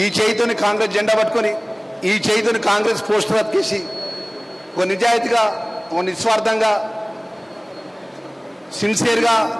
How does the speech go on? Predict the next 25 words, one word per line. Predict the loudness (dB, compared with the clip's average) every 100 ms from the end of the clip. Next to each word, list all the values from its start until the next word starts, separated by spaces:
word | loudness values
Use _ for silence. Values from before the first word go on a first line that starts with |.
| -6 -8 -4 0
కాంగ్రెస్ | 2 2 2
పార్టీ | 0 2
నమ్ముకొని, | 0 0 2 2 0 -4 -4
ఒకటే | 0 0 2
జెండాను | 2 2 2
నమ్ముకొని, | 2 2 0 2
ఒకటే | 0 2 2
పార్టీని | 2 0 -2
నమ్ముకొని | 0 0 2 0
ఎన్ని | 2 2
అవమానాలైనా, | 4 4 4 2 2 2
ఎన్ని | 2 0
ఇబ్బందులైనా, | 2 2 2 2 2 -2 -4 -10 -12 -4 0
ఎన్ని | 2 4 4
ఆర్థికంగా, | 4 2 2 4 4 2 -4 -8 -8 -4
ఎన్ని | 0 2 2
విధాలు | 2 2 2
కూడా | 2 0 -2 -2 6
అవహేళన | 10 12 12 12 10
అయినా | 8 6
కూడా | 6 4 2 -6 -10 -12 2
పార్టీని | 2 4 2
వదలకుండా | 2 2 2 2 4 2 -4 -4 4
ఈ | 8
రోజు | 8 8